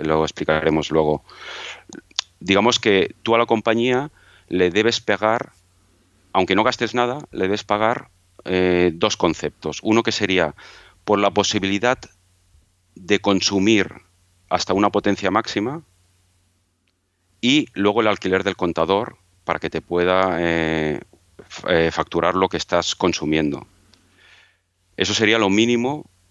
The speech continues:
que se paga aunque tú no gastes, eh, no gastes luz, eh, nada en un mes.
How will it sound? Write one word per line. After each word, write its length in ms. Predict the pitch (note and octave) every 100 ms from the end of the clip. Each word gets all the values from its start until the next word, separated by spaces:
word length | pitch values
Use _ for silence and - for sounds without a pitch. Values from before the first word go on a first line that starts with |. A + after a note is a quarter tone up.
| _ -
que 120 | F#2+
se 160 | F#2
paga 220 | - G2+ A2
aunque 280 | A2 F#2+
tú 160 | E2+ F#2+
no 100 | G2
gastes, 440 | F#2+ - F2 - -
eh, 80 | E2
no 340 | E2+ E2+ F2
gastes 320 | F2 - F2+ F2
luz, 300 | F#2+ - -
eh, 500 | - D#2+ D#2 D#2 D2 - - _ _ -
nada 400 | F2 F2 F2+ G2
en 100 | F2
un 140 | D#2
mes. 340 | D2+ C#2 -